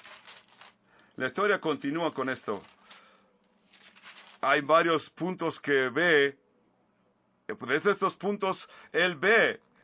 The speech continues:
a los hijos de Israel. En esa parte donde, eh, estaba él, había unas profecías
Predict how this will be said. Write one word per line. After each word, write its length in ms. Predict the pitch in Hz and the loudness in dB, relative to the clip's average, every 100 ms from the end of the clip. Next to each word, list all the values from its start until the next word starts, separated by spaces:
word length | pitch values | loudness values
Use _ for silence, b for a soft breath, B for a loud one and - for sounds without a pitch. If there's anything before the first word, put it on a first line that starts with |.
| _ | _
a 100 | 131 | 0
los 160 | 131 123 | 0 -2
hijos 220 | 156 151 | -6 -2
de 140 | 139 | -2
Israel. 380 | 127 120 123 113 - _ B B B B B B | 0 2 0 -2 -8 _ B B B B B B
En 240 | 123 135 | -2 0
esa 320 | 180 196 185 | 0 0 -2
parte 340 | 175 175 185 185 | -2 0 0 0
donde, 520 | 156 139 131 127 123 | -2 -2 -4 -4 -6
eh, 380 | - 113 123 123 | -10 -8 -4 -4
estaba 600 | 117 - _ 175 180 170 | -6 -14 _ 2 4 4
él, 140 | 180 160 | 4 2
había 200 | 143 175 | 2 0
unas 120 | 156 | -2
profecías 640 | 131 127 117 160 170 - | -6 -10 -6 -2 -2 -2